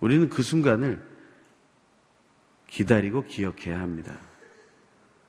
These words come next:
우리의 조급한 마음이 하나님이 주시는 말이 아닌 다른 것을 떠들 수 있게 되기 때문에 우리는 늘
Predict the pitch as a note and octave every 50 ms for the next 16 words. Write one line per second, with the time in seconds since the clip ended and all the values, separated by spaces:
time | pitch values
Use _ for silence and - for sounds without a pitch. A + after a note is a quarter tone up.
0 | _ _ _ _ _ _ _ _ _ A2+ B2 D3+ F3 F3+ F3 - C#3 D3 E3+ E3+
1 | - F3 F3+ F3 D#3 B2+ A#2+ A2 G#2+ A#2 C#3+ D3 G#2 D#2 D2 - - - - -
2 | - _ _ _ _ _ _ _ _ _ _ _ _ _ - - F#3+ F#3+ G3+ G3
3 | F#3+ F#3 F3+ F3 F3+ D#3 D3+ C#3 B2+ - C#3+ C3+ C#3 B2+ A#2 G2+ G2+ G2+ G#2+ G2
4 | F#2 G2+ G#2 G2+ - - F2+ F#2 B2 C3+ C3+ B2+ A2 F#2+ E2+ - - - - -
5 | - - _ _ _ _ _ _ _ _ _ _ _ _ _ _ _ _ _ _
6 | _ _ _ _ _ _ - C#3 C#3 C#3+ D3 D3+ C3 - - B2+ A2 - - -
7 | G#2 F#2 - F#2 E2+ D#2 F2+ - - E2+ G2+ F#2+ D2+ D2 D2 D#2 D#2+ - - _
8 | _ _ _ _ _ _ _ _ _ _ _ _ _ _ - F#2 F#2 G2 A2+ A2+
9 | F2 D2+ - - - - - - - F2 G2 G#2 G#2+ A2 A#2 B2 C3 B2+ -